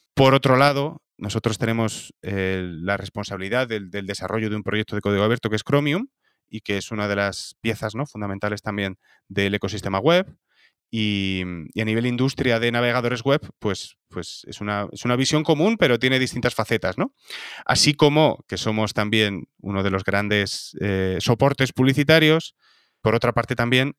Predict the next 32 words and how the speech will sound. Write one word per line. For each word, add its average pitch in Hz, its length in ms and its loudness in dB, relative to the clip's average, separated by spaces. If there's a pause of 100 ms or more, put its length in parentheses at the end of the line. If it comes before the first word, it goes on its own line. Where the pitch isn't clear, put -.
(140)
eh, 90 560 -2
la 92 300 0
tecnología, 95 640 0
¿no? 143 160 -4
que, 90 380 0 (420)
eh, 80 400 -6
que - 80 -2
se 107 140 0
utiliza 107 360 0
para 107 220 0
poder, 107 360 2 (340)
eh, 98 340 0
proveer, 113 340 4
pues, - 440 -2
pues - 460 -4 (280)
tiene 113 180 2
unas 117 200 2
características 120 880 0 (560)
que, 90 600 2
que 90 220 0
se 95 120 -2
soportan 95 440 0
en, 92 520 -6 (140)
en 92 140 -4
distintas 95 380 -2
tecnologías 110 520 0
que - 100 -4
han 117 60 -2
hecho 127 200 -2
de 123 80 2
la 120 80 2
web, 131 240 2